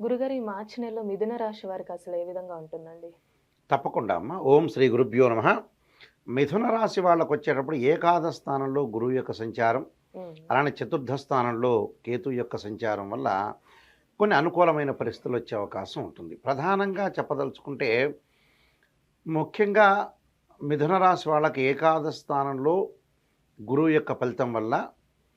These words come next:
Speaker 2: నవమ స్థానంలో శుక్రగ్రహం యొక్క ఫలితం వల్ల ఆర్థికంగా ఆదాయం అనేది బాగా పెరుగుతుంది. ఈ రెండు గ్రహాలు వాళ్ళ యొక్క స్థాన స్థితులు అనేవి గోచారరీత్యా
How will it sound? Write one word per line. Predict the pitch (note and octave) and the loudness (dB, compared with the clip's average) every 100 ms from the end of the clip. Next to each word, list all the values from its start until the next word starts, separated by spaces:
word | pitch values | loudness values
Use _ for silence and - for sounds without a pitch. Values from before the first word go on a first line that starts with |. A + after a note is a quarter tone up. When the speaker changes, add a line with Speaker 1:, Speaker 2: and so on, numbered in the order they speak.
| _ _ _ - | _ _ _ -4
Speaker 2:
నవమ | A2 D3+ G#3+ | 2 4 4
స్థానంలో | G#3+ - F3+ E3 D#3+ F#3 | 0 0 2 2 0 -2
శుక్రగ్రహం | D3+ - G#3 - A3+ A3 F3+ D3 D3+ | -2 -6 -8 0 4 4 4 0 0
యొక్క | D3+ D3 C#3 | -2 -2 -2
ఫలితం | B2+ A#2 A#2+ | -4 -6 -6
వల్ల | A#2 E3 | -6 -4
ఆర్థికంగా | D3+ G#2 B2 C#3 C#3 D3+ C#3 D#3+ | -2 2 2 0 -6 -6 -2 2
ఆదాయం | B2+ A#2 B2 A#2+ A2+ | 2 2 0 -2 -4
అనేది | A#2+ F3 | -6 -4
బాగా | A#2 G2 G2+ | -2 -2 -2
పెరుగుతుంది. | - D#2+ D#2 _ D#2 - _ _ _ _ _ _ _ _ _ _ _ _ _ F#3+ | -6 -10 -12 _ -20 -20 _ _ _ _ _ _ _ _ _ _ _ _ _ -6
ఈ | F#3+ E3+ | 0 2
రెండు | B2 D3+ G3 | 2 0 0
గ్రహాలు | A#3 A3 E3+ F3 F3 F#3 A3 - - | 4 4 6 6 6 8 6 4 -6
వాళ్ళ | C#3+ C#3 C#3 | 4 6 6
యొక్క | C#3 C#3 | 4 2
స్థాన | - - - C#3 F#3+ | -2 -4 0 4 4
స్థితులు | A3 - C#3+ D3+ C#3+ | 2 -6 -8 -4 -2
అనేవి | B2+ C3 E3 A3 _ G#2 | -2 -4 -4 -6 _ -6
గోచారరీత్యా | B2+ D3+ E3 E3 C#3 A#2+ F3+ | -2 2 4 4 2 -4 -4